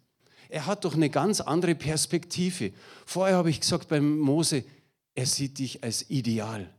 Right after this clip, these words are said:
als genial, als auserwählt, als perfekt für die und die Sache, wo er sagt, „Dann nehme ich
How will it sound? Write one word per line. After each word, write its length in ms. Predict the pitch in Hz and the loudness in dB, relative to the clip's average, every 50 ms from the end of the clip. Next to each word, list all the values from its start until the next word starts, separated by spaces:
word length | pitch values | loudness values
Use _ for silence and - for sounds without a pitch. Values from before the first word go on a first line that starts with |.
| _ _ _ _ _ _ - | _ _ _ _ _ _ -6
als 280 | 139 135 - - - | -4 0 0 0 0
genial, 680 | - 151 156 170 175 175 151 135 117 110 101 101 92 - _ _ _ _ - - | 2 2 4 4 6 4 4 4 2 -2 -6 -8 -10 -12 _ _ _ _ -12 -6
als 240 | - 143 143 135 - | -2 0 0 0 0
auserwählt, 800 | - 120 147 196 196 - 202 185 170 165 165 151 131 117 - - | 0 0 2 2 4 4 4 4 4 4 2 2 0 -2 -4 -6
als 160 | 127 120 - | -4 -4 -4
perfekt 720 | - - - 127 117 - - 185 202 - - - - - - _ _ _ _ _ _ _ _ _ _ _ _ _ _ _ _ _ - _ _ _ - | -4 -4 -4 -4 -2 -2 -2 -4 -4 -6 -8 -18 -18 -20 -20 _ _ _ _ _ _ _ _ _ _ _ _ _ _ _ _ _ -20 _ _ _ -20
für 280 | - - - 139 131 | -14 -8 -4 -4 -4
die 380 | 123 131 127 127 139 170 180 - | -4 -4 -4 -4 -2 -2 -2 -2
und 240 | - 147 131 127 - | 0 0 0 0 0
die 120 | 131 127 | 0 0
Sache, 440 | 110 - 147 127 143 - - 170 139 | 0 0 -2 -2 -2 -2 0 0 2
wo 100 | 139 143 | 4 2
er 80 | 135 123 | 2 2
sagt, 280 | - 147 135 - - | 2 -2 -2 -2 0
„Dann 160 | 127 113 113 | 0 0 2
nehme 240 | 113 120 127 147 147 | 2 2 4 4 4
ich 180 | 131 - - | 2 0 -4